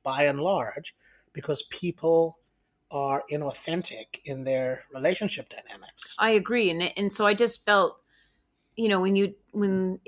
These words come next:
Speaker 2: when an author can write in a way where you can insert yourself in the
Speaker 1: Mm-hmm.
Speaker 2: story or see yourself directly, it's just really powerful. And I applaud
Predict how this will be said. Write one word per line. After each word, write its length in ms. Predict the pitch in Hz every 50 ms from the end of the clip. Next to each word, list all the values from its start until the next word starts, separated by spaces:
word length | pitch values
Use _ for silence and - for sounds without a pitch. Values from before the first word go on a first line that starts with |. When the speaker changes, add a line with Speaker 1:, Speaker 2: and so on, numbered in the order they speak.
| - - _
Speaker 2:
when 200 | _ 202 202 196
an 120 | 190 190 196
author 340 | 202 220 247 254 - 294 254
can 220 | - 240 208 190
write 320 | 170 165 170 175 180 185
in 60 | - 180
a 60 | 175
way 280 | 165 165 170 165 165 165
where 160 | 156 156 160
you 160 | 165 160 156
can 160 | 156 - 160
insert 480 | 151 147 131 - - - 175 170 165 -
yourself 480 | 151 151 147 - - 143 135 135 - -
in 200 | - 147 147 143
the 40 | 170
Speaker 1:
Mm-hmm. 20 | 160
Speaker 2:
story 520 | - 196 196 151 147 143 143 139 135 - -
or 160 | - 143 147
see 600 | 143 - - - - 190 190 185 180 170 165 160
yourself 500 | 139 - 151 147 - - - 143 135 131
directly, 400 | - 143 147 143 135 135 - 160
it's 100 | 160 165 -
just 220 | 254 - - -
really 200 | 185 185 185 170
powerful. 580 | 165 - - 165 151 147 147 143 - - 143 139
And 120 | 131 135 143
I 100 | 139 135
applaud 720 | 135 131 - _ _ 160 147 147 147 147 147 143 147 143